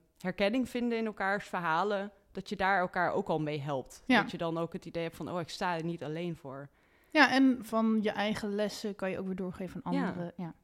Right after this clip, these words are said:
Speaker 2: Ja, dat is eigenlijk hetzelfde als wat je zegt.
Speaker 1: Ja.
Speaker 2: Ehm, oké. Ehm,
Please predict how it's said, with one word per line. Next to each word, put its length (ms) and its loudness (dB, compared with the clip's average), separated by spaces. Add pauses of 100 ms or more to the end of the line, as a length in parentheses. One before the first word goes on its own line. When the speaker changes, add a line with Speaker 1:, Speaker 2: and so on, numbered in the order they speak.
Speaker 2:
Ja, 280 -10
dat 100 -4
is 60 -10
eigenlijk 180 -12
hetzelfde 320 -12
als 100 -18
wat 160 -12
je 60 -18
zegt. 380 -18
Speaker 1:
Ja. 80 -8 (260)
Speaker 2:
Ehm, 460 10 (420)
oké. 380 4 (800)
Ehm, 280 8